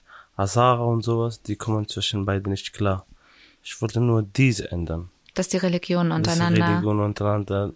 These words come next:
Speaker 1: äh, reagieren kann.
Speaker 2: Ja. Und in Deutschland? Du darfst wieder machen und schon ist etwas anders bei
Speaker 1: Mhm.
Speaker 2: der Arbeit?
Speaker 1: In Deutschland kann, hier ist alles okay.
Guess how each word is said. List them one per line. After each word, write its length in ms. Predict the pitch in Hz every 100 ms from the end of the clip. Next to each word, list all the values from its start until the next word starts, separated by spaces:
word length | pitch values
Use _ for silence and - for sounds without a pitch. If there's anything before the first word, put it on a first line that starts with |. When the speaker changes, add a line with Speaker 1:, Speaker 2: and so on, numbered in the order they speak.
| - -
Speaker 1:
äh, 60 |
reagieren 1040 | - - - - - 98 98 104 107 101 95
kann. 280 | 104 95 - -
Speaker 2:
Ja. 340 | 202 185 180 _ _ _ _ _ - - - - _ _ _ _ _ _ _ _ -
Und 200 | 208 208
in 100 | 190
Deutschland? 600 | 190 185 - 262 - - _ _ _ _ _ _
Du 80 | 220
darfst 260 | 214 190 -
wieder 320 | 208 226 254 - - - _ -
machen 340 | 254 262 311 359 -
und 420 | - 202 196 190 -
schon 240 | 160 233 240
ist 120 | 226
etwas 280 | - 202 -
anders 440 | 190 233 320 - _ _ _ _ - -
bei 80 | 107
Speaker 1:
Mhm. 20 |
Speaker 2:
der 120 | 113 -
Arbeit? 380 | 190 269 - _ _ _ _ _ _ -
Speaker 1:
In 200 | 107 107
Deutschland 380 | 117 - 107 -
kann, 240 | 120 123
hier 340 | 117 104 123
ist 200 | 131 -
alles 220 | 131 135 123
okay. 420 | - - 143